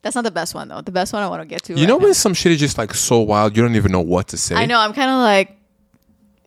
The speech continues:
Speaker 1: um, all right. But so this is the one I'm trying to get to, which is the last one. And this one, she says, "This quote unquote holiday is about us,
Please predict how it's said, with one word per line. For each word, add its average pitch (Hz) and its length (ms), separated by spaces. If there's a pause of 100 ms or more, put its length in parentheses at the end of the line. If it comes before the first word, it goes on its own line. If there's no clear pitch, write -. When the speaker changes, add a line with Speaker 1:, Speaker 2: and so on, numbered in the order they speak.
Speaker 1:
um, 180 600
all 170 80
right. 165 160 (340)
But 214 160
so 254 100
this 214 140
is 247 80
the 220 60
one 190 120
I'm 175 120
trying 170 180
to 156 100
get - 140
to, - 160
which 190 320
is 175 240
the 165 80
last 160 280
one. - 280 (100)
And 175 200
this 220 180
one, 214 160
she 196 200
says, 170 520 (440)
"This 185 680 (680)
quote 240 380
unquote 262 680 (200)
holiday 180 1000 (200)
is 202 160
about 202 380 (280)
us, - 500